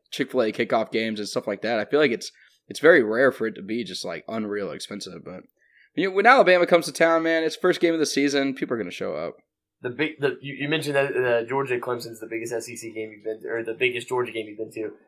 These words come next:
Speaker 2: I went to the S E C Championship, uh, a few years ago, and those tickets, I paid two twenty-five for those tickets, and it was, like, the second level, not, not field level, but not, also not nosebleeds.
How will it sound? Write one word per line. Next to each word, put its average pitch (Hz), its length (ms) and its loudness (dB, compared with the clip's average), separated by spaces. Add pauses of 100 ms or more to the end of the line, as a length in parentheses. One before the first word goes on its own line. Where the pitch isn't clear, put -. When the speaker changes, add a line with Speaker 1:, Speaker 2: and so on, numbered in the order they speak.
(160)
Speaker 2:
I - 40 0
went 156 200 2
to 170 60 -2
the 143 300 6
S 135 120 0
E 143 40 -8
C 127 140 -8
Championship, 113 720 -4
uh, 107 180 -2
a 101 40 -14
few 110 140 -18
years 107 240 -10
ago, 107 380 -4 (220)
and 127 240 -2
those 156 300 2
tickets, - 540 -4 (240)
I 139 120 6
paid 170 300 -2
two 175 160 -8
twenty-five 135 800 0
for 120 260 -4
those 131 340 -2
tickets, - 600 -8 (440)
and 139 200 2
it 131 100 2
was, 131 200 0
like, 113 300 0 (420)
the 117 480 -2 (260)
second 135 460 0
level, 101 300 0
not, 123 360 2
not 143 300 4 (280)
field 165 260 2
level, 117 280 0
but 110 200 -4
not, 131 160 4
also 143 280 2
not 131 220 2
nosebleeds. 113 600 -4